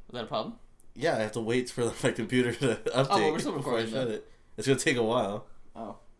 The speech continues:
Speaker 2: Yeah, don't do that next time.
Speaker 1: I'm sorry.
Speaker 2: It's
Speaker 1: You
Speaker 2: all right.
Speaker 1: <laughs> I'm sorry. Sorry, listeners, listeners are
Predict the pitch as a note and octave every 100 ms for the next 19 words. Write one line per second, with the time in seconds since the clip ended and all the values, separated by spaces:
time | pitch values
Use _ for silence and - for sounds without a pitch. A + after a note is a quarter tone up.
0 | - - - G2 G2+ F#2+ F#2+ - F2+ -
1 | F#2+ G2 - B2 - F#2+ G2 - A#2+ A2+
2 | G2 F#2 - - - - - A3+ G#3+ G#3+
3 | - - - F3 E3+ F3 F#3+ F3+ A3+ -
4 | C4+ G#3